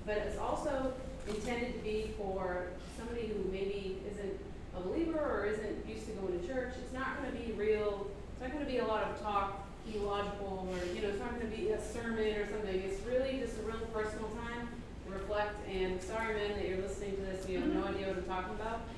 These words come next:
Speaker 1: But I really would like us to take some ownership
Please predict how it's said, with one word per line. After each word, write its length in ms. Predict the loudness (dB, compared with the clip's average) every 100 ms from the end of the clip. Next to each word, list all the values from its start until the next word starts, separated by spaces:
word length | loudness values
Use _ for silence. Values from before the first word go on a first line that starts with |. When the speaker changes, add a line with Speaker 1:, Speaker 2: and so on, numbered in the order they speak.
| -6 0
Speaker 1:
But 280 | 6 8 8
I 140 | 6 4
really 240 | 4 4 4
would 140 | 4
like 240 | 4 2 2 0
us 220 | 0 0 0
to 120 | -2 -2
take 300 | -2 -2 -4
some 260 | -4 -4 -2
ownership 520 | 0 0 0 0 -2